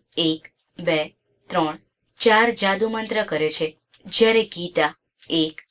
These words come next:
બે, ત્રણ, ચાર, પાંચ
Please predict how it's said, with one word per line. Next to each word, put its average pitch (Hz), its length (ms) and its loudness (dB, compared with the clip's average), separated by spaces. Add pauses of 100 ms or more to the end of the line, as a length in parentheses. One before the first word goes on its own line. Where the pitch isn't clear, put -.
(140)
બે, 165 180 2 (540)
ત્રણ, 160 320 0 (400)
ચાર, 160 300 0 (300)
પાંચ 233 220 0